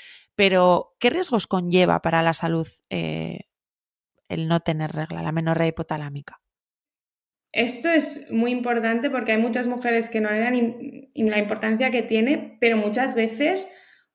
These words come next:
Speaker 2: porque propios profesionales sanitarios tampoco se la dan. Es decir,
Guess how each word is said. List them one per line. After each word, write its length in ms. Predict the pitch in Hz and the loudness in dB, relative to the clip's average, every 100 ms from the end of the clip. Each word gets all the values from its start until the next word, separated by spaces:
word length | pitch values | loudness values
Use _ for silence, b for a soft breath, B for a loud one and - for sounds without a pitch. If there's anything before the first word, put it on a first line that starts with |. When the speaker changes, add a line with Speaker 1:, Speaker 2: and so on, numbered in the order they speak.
| _ | _
Speaker 2:
porque 440 | 247 226 226 294 | 4 4 6 4
propios 540 | 294 226 226 220 247 247 | 4 2 0 0 -4 -4
profesionales 680 | - 233 226 220 214 208 226 | -8 -6 -4 -2 0 0 0
sanitarios 800 | 233 220 214 196 226 311 - - | 2 2 2 0 0 0 -4 -10
tampoco 640 | 180 180 165 233 302 - | -10 -8 0 2 4 2
se 160 | 196 196 | -4 -6
la 140 | 185 | -8
dan. 300 | 180 170 - _ | -8 -12 -14 _
Es 100 | 220 | -4
decir, 580 | 208 202 214 185 - | -4 -2 -4 -4 -6